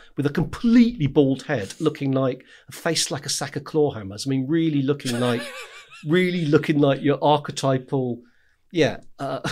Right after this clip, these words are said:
Speaker 1: <laughs> and I'm like, "He's the guy." So we go into his hotel room, and he sits down, and he tells me the story for about an hour, and my jaw is on the table,
Speaker 2: Yeah.
Speaker 1: right? And I, and this is the point. And then I said to him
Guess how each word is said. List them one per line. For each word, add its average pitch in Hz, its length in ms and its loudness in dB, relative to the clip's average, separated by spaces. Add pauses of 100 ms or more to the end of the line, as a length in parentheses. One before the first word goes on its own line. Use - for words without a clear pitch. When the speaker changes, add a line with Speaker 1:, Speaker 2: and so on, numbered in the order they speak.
(200)
Speaker 1:
<laughs> - 300 -20
and 147 120 4
I'm 135 60 6
like, 135 200 2
"He's 131 120 0
the 127 60 -4
guy." 123 200 4
So 131 240 2 (320)
we 143 140 2
go 170 160 2
into 165 180 -2
his 143 120 -2
hotel 139 400 -2
room, 117 160 -6
and 104 100 -6
he 120 40 -6
sits - 220 -6
down, 160 160 0
and 123 80 -2
he 120 80 -2
tells 196 360 -4
me 185 60 -10
the 165 60 -6
story 170 320 -2
for 135 100 -12
about 127 200 -6
an 139 100 -4
hour, 120 360 -4
and 131 80 -8
my 135 120 -2
jaw 175 440 0 (200)
is 147 240 2
on 139 480 2
the 139 100 -2
table, 120 500 -4
Speaker 2:
Yeah. 90 100 -6
Speaker 1:
right? - 160 -6 (300)
And 156 140 0
I, 156 200 -2
and 143 100 2
this 143 120 0
is 143 80 -6
the 143 80 -4
point. 131 320 -6 (320)
And 135 100 -2
then 143 120 2
I 139 40 0
said 160 280 -2
to - 100 -8
him 95 160 -8